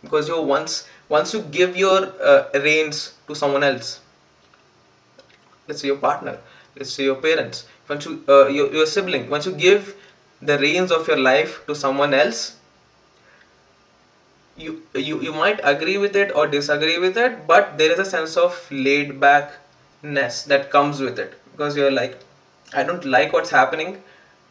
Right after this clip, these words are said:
but at the same time, I don't ma-, have to make those choices." You know, you can make whatever choices it is for me. It might not be comfortable for me, but at the same time, I don't have to make the choice myself. I live with it. I don't mind living with it,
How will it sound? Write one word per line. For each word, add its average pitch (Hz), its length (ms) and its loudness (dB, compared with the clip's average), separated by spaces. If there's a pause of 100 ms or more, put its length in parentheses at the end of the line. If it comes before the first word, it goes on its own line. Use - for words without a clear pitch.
(280)
but 170 80 -2
at 185 60 -2
the 214 60 2
same 220 240 0
time, 214 100 0
I 190 100 6
don't 190 180 0
ma-, - 60 -2
have 170 280 4
to 160 60 -6
make 135 180 -2
those 127 160 -4
choices." - 480 -10 (1600)
You 127 80 -12
know, - 140 -14 (1300)
you - 100 -10
can 196 180 -2
make 190 140 0
whatever 175 260 8
choices 160 260 0
it 151 120 -4
is 156 160 -2
for 156 240 0
me. 254 300 -4 (800)
It 139 120 -10
might 139 220 0
not 151 160 -2
be 151 80 -6
comfortable 147 460 -4
for 156 260 -4
me, 262 140 -4
but 220 180 0
at 226 100 0
the 233 60 0
same 226 320 -2
time, 226 160 4
I 214 80 0
don't 202 240 0
have 190 200 4
to 208 60 -6
make 185 140 -4
the 190 80 -4
choice 180 260 2
myself. - 460 -10 (1080)
I 147 80 0
live 110 220 0
with - 200 -2
it. - 260 -6
I 131 60 -8
don't 139 140 -2
mind 135 200 -2
living 127 220 -2
with 113 160 -10
it, - 180 -10